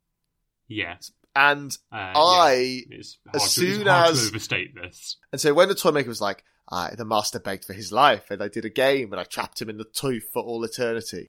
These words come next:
Speaker 2: I immediately thought of Secret Third Member and was like,
Speaker 1: Yeah.
Speaker 2: "Uh-oh." I think it's
Speaker 1: Yeah.
Speaker 2: very funny. It's nice that the Master gets referenced,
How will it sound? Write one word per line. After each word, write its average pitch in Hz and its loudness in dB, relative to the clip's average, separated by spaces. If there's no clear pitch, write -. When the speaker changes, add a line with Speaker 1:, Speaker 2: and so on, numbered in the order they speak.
Speaker 2:
I 123 2
immediately 127 -6
thought - -10
of 104 -10
Secret - -10
Third 101 -10
Member 90 -10
and 113 -6
was 107 -8
like, 95 -4
Speaker 1:
Yeah. 92 -6
Speaker 2:
"Uh-oh." 78 -14
I 175 10
think 147 -8
it's 92 -6
Speaker 1:
Yeah. 92 -12
Speaker 2:
very 117 -2
funny. 113 -4
It's 104 -10
nice 143 0
that 139 -6
the 127 -6
Master 120 -2
gets 110 -8
referenced, 110 -6